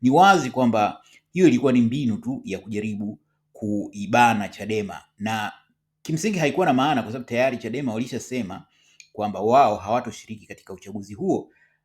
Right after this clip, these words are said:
mpaka pale sheria, kanuni na taratibu za uchaguzi zitakapobadilishwa. Kwa hiyo ni ajenda ya no reforms, no election.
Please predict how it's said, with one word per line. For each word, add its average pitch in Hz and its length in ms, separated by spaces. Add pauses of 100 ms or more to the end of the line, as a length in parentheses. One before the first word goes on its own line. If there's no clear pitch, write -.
(140)
mpaka 160 720
pale 123 500
sheria, 120 480
kanuni 113 360
na 101 100
taratibu 110 640
za 104 120
uchaguzi 104 640 (340)
zitakapobadilishwa. 101 1040
Kwa 117 140
hiyo 110 120
ni 101 80
ajenda 104 320
ya 95 100
no 113 200
reforms, 113 520 (360)
no 104 180
election. 123 420